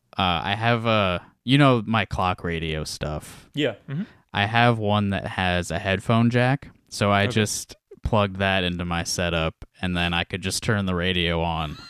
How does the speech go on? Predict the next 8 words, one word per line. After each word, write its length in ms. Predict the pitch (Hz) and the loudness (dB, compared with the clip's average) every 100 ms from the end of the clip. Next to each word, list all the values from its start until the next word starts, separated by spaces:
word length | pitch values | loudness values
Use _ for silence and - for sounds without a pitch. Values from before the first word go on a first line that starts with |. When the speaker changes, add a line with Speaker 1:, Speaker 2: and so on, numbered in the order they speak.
| - | -20
Speaker 1:
<laughs> 140 | _ | _
while 1200 | 285 269 - 190 185 160 202 151 - 440 539 110 | 4 4 6 6 8 6 4 0 -2 0 6 6
I 140 | 107 107 | 8 6
was 280 | 110 - - 254 - | 6 6 4 2 2
Speaker 2:
<laughs> 120 | - | -2
Speaker 1:
adjusting 720 | 208 107 104 107 - - 92 | -2 0 2 2 0 -2 0
other 240 | 98 101 | 2 2
stuff. 460 | 87 - 80 82 - | 0 -4 -6 -8 -12